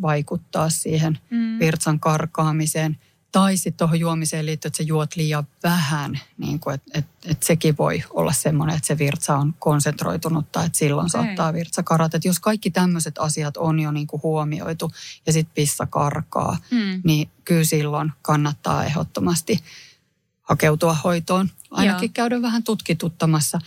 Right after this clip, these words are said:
Speaker 1: Ja siis ihan tämmöisiä elintavan muutoksia, painon pudotus, tupakoinnin lopettaminen,
Speaker 2: Mm.
Speaker 1: niin ne on kans sellaisia asioita, joilla saa vaikutettua sinne virtsan karkailuun.
Speaker 2: Joo.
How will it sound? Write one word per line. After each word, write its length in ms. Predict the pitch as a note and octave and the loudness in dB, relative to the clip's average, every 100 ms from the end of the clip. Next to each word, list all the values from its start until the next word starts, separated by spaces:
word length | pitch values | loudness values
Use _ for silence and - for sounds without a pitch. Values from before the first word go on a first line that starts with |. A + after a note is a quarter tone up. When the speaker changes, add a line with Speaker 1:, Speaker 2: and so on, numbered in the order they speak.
| - - | -10 -2
Speaker 1:
Ja 100 | G3 | 2
siis 200 | G3 G#3 | 4 2
ihan 340 | - A3 G#3+ F#3 | 2 2 2 0
tämmöisiä 400 | F#3+ F#3 F3+ F#3 | 0 2 2 0
elintavan 460 | F#3+ F#3+ F3+ F3+ | 0 -2 -2 -2
muutoksia, 580 | F#3 G#3 F#3 D3+ - D#3 | 0 -2 -4 -4 -4 -4
painon 440 | D3 F#3+ G3 F3+ E3+ | -2 0 2 0 -2
pudotus, 520 | F3+ E3+ E3+ F3 E3 | -2 -2 -2 -4 -4
tupakoinnin 880 | G3 F#3+ F#3 D#3+ F3 D#3+ D#3+ D#3 D3+ - - - | -4 0 0 0 0 2 2 0 -4 -12 -10 0
lopettaminen, 960 | E3+ D#3+ D#3 - D#3 D3+ D3+ D3+ D3+ C#3 _ - _ _ | 0 2 -2 0 0 2 2 0 -2 -6 _ -20 _ _
Speaker 2:
Mm. 280 | B3 A#3+ A#3+ - - | -4 -2 -4 -2 2
Speaker 1:
niin 280 | E3 D#3+ - | 4 2 2
ne 140 | G3 | 2
on 120 | F3+ | 2
kans 320 | D#3+ E3 D#3+ - | 0 -2 0 -2
sellaisia 480 | D3+ D3 D#3 D#3 | -2 -2 -2 -2
asioita, 460 | D3 D#3 E3 D#3+ E3 - _ - | -2 -2 -2 -2 -4 -6 _ -2
joilla 300 | E3 D#3 D#3 | 0 2 2
saa 240 | D#3 D3+ | 0 0
vaikutettua 680 | D3+ D3+ E3 E3 E3 - - | 0 -2 -2 -4 -6 -4 -2
sinne 300 | E3+ F3+ F3 - - | -2 0 -2 -4 -2
virtsan 320 | D#3+ D#3 E3 | -2 0 0
karkailuun. 600 | E3 D#3+ F#3+ G3 F#3+ F3 - _ C#4+ | 0 0 0 0 0 -4 -12 _ 0
Speaker 2:
Joo. 280 | A3 D#3+ | 0 0